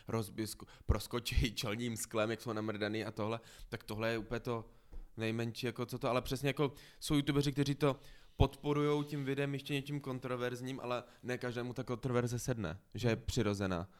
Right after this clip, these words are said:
Speaker 1: Jakoby je kon-, já beru nejvíc kontroverzi, jakoby to, že někomu vynadáš nebo řekneš, jako dneska je kontroverze to, že řekneš svůj názor.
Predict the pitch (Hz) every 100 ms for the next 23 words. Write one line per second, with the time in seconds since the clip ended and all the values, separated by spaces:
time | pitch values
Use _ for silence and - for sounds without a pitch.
0 | - - 110 120 117 104 - - - -
1 | 117 120 117 113 123 131 117 113 117 131
2 | 135 131 - 113 120 117 117 123 120 120
3 | 123 123 117 117 - - - - 110 127
4 | 117 120 120 120 120 117 117 123 120 127
5 | 123 - 120 120 139 120 120 123 120 123
6 | 120 117 110 120 - 117 110 113 85